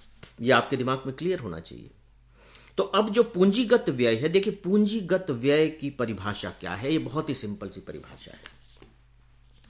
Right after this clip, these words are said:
वह खर्च जिससे आपकी संपत्तियों का निर्माण होता है, संपत्तियां बनती हैं।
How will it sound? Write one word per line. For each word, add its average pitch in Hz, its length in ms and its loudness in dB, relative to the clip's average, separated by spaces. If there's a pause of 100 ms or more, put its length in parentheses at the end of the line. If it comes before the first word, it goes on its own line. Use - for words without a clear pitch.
(380)
वह 175 260 6
खर्च - 600 -4 (840)
जिससे 202 840 6 (240)
आपकी 175 520 2
संपत्तियों 175 1040 0
का 180 240 -4
निर्माण 113 680 0
होता 85 320 -12
है, 87 80 -10
संपत्तियां 185 760 0
बनती 117 360 -2
हैं। - 220 -12